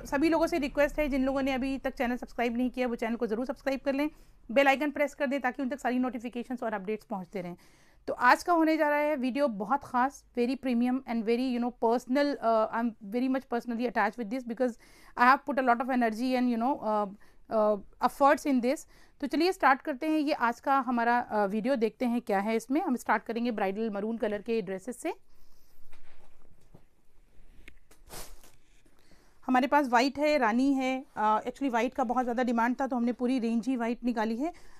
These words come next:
White color में बहुत सारे options मिल जाएंगे आपको, बनारसी में, नॉन बनारसी में, silk में, सि-, plain, uh, silk में, सभी में बहुत सारे options मिलेंगे। तो start करते हैं हम ये, अ,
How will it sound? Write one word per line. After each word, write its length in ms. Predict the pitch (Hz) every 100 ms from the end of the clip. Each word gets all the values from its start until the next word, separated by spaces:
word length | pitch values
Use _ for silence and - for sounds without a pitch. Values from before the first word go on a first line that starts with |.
| -
White 240 | 214 254 -
color 180 | 269
में 140 | 269 220
बहुत 200 | 220 -
सारे 160 | 262
options 380 | 240 220 269 247 262
मिल 100 | 247
जाएंगे 280 | 247 247
आपको, 380 | 254 247 - 392 - _ - 214
बनारसी 440 | 233 233 - 277
में, 180 | 262 254
नॉन 280 | 240 233 247
बनारसी 440 | 247 226 - 254
में, 260 | 233 240 247 - - - -
silk 380 | 302 294 -
में, 280 | 269 262 254 -
सि-, 240 | - - 214 226
plain, 320 | 285 302 330
uh, 260 | - 247 247
silk 260 | 277 269 -
में, 140 | 247
सभी 280 | 247 262 285
में 140 | 277 226
बहुत 180 | 226
सारे 140 | 240 226
options 380 | 196 - 226 -
मिलेंगे। 360 | 208 190 190 - - - - -
तो 80 | 262
start 300 | - 277 262
करते 280 | 302 233 285
हैं 180 | 285
हम 240 | 233 262 247
ये, 320 | 254 262 277 _ _ - - -
अ, 320 | 226 214 214